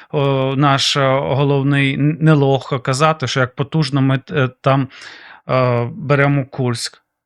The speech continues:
Але в той же самий час тут вже котел. От зараз котел. Чому, чому, навіщо нам той Курськ? Навіщо нам той піар?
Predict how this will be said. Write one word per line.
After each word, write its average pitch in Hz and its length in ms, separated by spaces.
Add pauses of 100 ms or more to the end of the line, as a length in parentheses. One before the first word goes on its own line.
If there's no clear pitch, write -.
(200)
Але 151 180
в 143 60
той 170 160
же 156 100
самий 180 340
час 190 240
тут - 220
вже 147 180
котел. 160 460
От 160 260
зараз 143 340
котел. 135 440 (360)
Чому, 175 680
чому, 170 440
навіщо 165 440
нам 160 180
той 160 180
Курськ? 156 380
Навіщо 151 360
нам 156 200
той 156 160
піар? 147 480